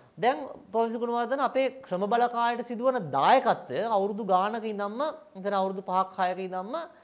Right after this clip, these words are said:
මේකත් එන්න එන්න අඩු වෙනවා. දැන් අපිට අඩු මට්ටමකම තියෙනවා නම් අපිට හිතා හදා ගන්න පුළුවන්. හරි මේක තමයි ප්‍රොෆෙසර් කිව්වා වගේ මේක මේ කල්චරල් දෙයක්. එහෙම නැත්තම් මේක රටේ හැටි. ඒක තමයි කොහොමත් ඉතින් සමහර කාන්තාවෝ විවාහ වුණාම ඉන්නේ. නමුත් දැන් මේක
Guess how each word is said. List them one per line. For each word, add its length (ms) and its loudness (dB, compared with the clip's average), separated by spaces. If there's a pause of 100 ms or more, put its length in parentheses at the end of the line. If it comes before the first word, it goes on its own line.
(240)
මේකත් 420 2
එන්න 240 -2
එන්න 140 -2
අඩු 220 4
වෙනවා. 140 4
දැන් 160 -2
අපිට 160 -4
අඩු 260 -2
මට්ටමකම 600 0
තියෙනවා 380 -2
නම් 120 -4
අපිට 220 -2
හිතා 280 4
හදා 180 4
ගන්න 240 -2
පුළුවන්. 260 0
හරි 140 0
මේක 220 -4
තමයි 460 -4 (500)
ප්‍රොෆෙසර් 240 0
කිව්වා 320 0
වගේ 120 0
මේක 200 -6
මේ 300 -8 (140)
කල්චරල් 680 2
දෙයක්. 300 -4 (140)
එහෙම 240 -10
නැත්තම් 380 -4
මේක 220 -8
රටේ 520 -2
හැටි. 300 -6 (360)
ඒක 180 -2
තමයි 580 -2
කොහොමත් 440 -2
ඉතින් 220 -8
සමහර 340 -4
කාන්තාවෝ 520 -4
විවාහ 260 -2
වුණාම 340 -8
ඉන්නේ. 220 -6
නමුත් 220 -4
දැන් 140 -2
මේක 180 -4